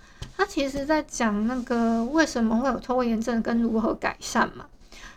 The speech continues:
她说改善的拖延症，你要先看看自己是属于哪一种拖延。她在三分二十四秒的时候有讲到那个适应不良的完美主义者，我觉得我应该是属于这个。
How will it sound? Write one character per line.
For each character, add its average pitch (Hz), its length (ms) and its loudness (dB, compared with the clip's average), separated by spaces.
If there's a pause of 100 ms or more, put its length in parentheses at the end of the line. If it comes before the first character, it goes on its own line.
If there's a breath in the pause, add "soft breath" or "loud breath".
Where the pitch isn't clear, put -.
(120 loud breath)
她 311 120 0
说 339 180 2
改 240 240 -2
善 262 320 2
的 233 300 0
拖 285 180 4
延 269 140 2
症， 254 200 2
你 220 60 2
要 226 100 0
先 262 220 -4
看 262 160 -4
看 240 220 0
自 262 100 -4
己 226 120 0
是 254 160 -6
属 208 200 -4
于 - 60 -10
哪 208 180 -4
一 - 60 -8
种 - 240 -10
拖 226 260 0
延。 262 180 -2 (1400 soft breath)
她 339 140 2
在 339 240 8
三 311 260 2
分 302 240 -2
二 302 140 2
十 240 140 -4
四 277 200 -4
秒 226 200 0
的 220 100 -4
时 - 160 -4
候 240 140 4
有 233 120 2
讲 - 300 -4
到 233 300 2 (640 soft breath)
那 254 140 -2
个 233 280 2
适 302 360 2
应 269 260 -2
不 277 160 2
良 220 240 0
的 220 220 0
完 220 200 0
美 226 240 4
主 - 220 -6
义 233 140 -4
者， - 420 -14
我 262 100 2
觉 277 140 2
得 330 140 6
我 277 120 6
应 269 80 0
该 285 160 2
是 285 120 0
属 - 240 -2
于 - 80 -10
这 233 100 -2
个。 - 300 -4